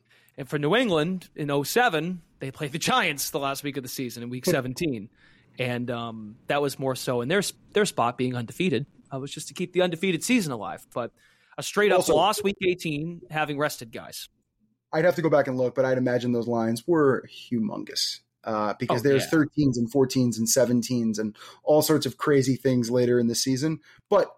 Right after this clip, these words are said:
Speaker 2: interesting nonetheless when you think about the Niners' juggernaut status, uh, which I guess other than Baltimore has probably been the team we've labeled them this year. Uh,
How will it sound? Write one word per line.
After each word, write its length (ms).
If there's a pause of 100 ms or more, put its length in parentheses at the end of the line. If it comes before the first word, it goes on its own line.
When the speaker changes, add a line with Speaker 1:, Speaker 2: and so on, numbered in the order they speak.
(100)
Speaker 2:
interesting 480
nonetheless 580
when 120
you 80
think 180
about 200
the 80
Niners' 500
juggernaut 640
status, 760 (500)
uh, 400
which 160
I 60
guess 260
other 180
than 160
Baltimore 640
has 100
probably 260
been 140
the 80
team 300
we've 200
labeled 360
them 220
this 180
year. 240 (320)
Uh, 140